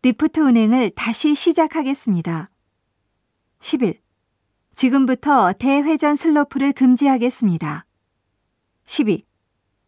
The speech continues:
리프트는 안전 점검을 위해 운행을 중단하고 있습니다. 십삼. 스키를 벗으세요. 십사.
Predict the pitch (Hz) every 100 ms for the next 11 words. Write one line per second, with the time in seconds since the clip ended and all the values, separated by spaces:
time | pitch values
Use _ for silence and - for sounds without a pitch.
0 | - 233 220 285 - 254 302 208 - -
1 | 208 220 262 262 269 226 226 220 220 190
2 | 196 220 180 196 226 220 254 - 233 254
3 | 285 277 214 226 - 180 147 143 - _
4 | _ _ _ _ _ _ _ _ _ -
5 | - - 208 170 - _ _ _ _ _
6 | _ _ - - 330 311 214 285 277 254
7 | 190 175 185 - _ _ _ _ _ _
8 | _ _ _ - 320 - - 170